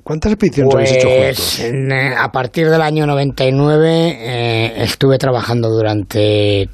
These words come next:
Speaker 2: once años con el programa Al filo de lo imposible. Y no solamente en montañas de ocho mil metros,
Speaker 1: Ujú.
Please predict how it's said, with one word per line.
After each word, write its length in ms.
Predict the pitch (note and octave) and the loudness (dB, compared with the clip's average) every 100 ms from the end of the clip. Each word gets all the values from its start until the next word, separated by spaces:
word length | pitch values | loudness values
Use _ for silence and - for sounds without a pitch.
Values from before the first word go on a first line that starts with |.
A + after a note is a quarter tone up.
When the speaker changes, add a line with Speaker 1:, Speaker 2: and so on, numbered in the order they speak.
| - - - | -14 -20 -6
Speaker 2:
once 420 | B2+ B2+ - B2 | -2 -2 0 0
años 560 | B2 C3 B2+ A2 - - | 2 2 0 -2 -6 -8
con 400 | - G#2 G#2 G2+ | -4 -2 0 0
el 160 | G2+ G2+ | 0 0
programa 440 | G#2 G#2+ G#2 G2+ | -2 -2 -2 -2
Al 80 | G2+ | -2
filo 180 | - G#2+ | 0 0
de 80 | G#2 | 0
lo 60 | |
imposible. 600 | G#2 G2+ G2 B2+ C3+ E3 G3+ - - - - - - - - - | 0 -2 -2 2 2 2 0 -10 -20 -18 -14 -12 -10 -12 -14 -4
Y 120 | C3 | 0
no 100 | B2+ | 0
solamente 1000 | C3 C#3+ B2+ A#2+ A#2 G#2 A2+ A2 A2 - | 0 0 -2 -2 -4 -2 0 0 0 -2
en 140 | A2+ A2 | -2 0
montañas 640 | A2 G#2+ A2+ A2 G#2 G2 | 0 -2 -2 0 -2 -2
de 180 | G#2+ G#2 | 0 0
ocho 220 | G#2+ A2 | 0 -2
mil 140 | G#2 G#2 | 0 0
metros, 320 | C#3 C3 B2 | 0 -2 -2
Speaker 1:
Ujú. 180 | B2+ | -2